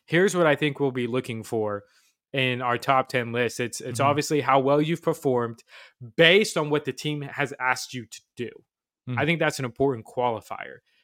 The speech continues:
Speaker 1: is based on what your offense is and what your team has asked you to do.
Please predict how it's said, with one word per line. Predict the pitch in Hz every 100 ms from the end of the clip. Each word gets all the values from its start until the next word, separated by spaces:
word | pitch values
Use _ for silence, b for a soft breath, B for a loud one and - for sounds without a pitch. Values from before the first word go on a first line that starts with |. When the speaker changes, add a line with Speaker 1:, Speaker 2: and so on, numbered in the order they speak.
| _ -
Speaker 1:
is | 123 107 - 110
based | 139 180 -
on | 175 147
what | 131 139 127
your | 139 135
offense | 131 131 135 123 - -
is | 131 110 104 107 - 135
and | 117
what | 117 120 120
your | 127
team | - 135 131 131 123
has | 123 113 123
asked | 117 - -
you | 117
to | - 104 -
do. | 131 104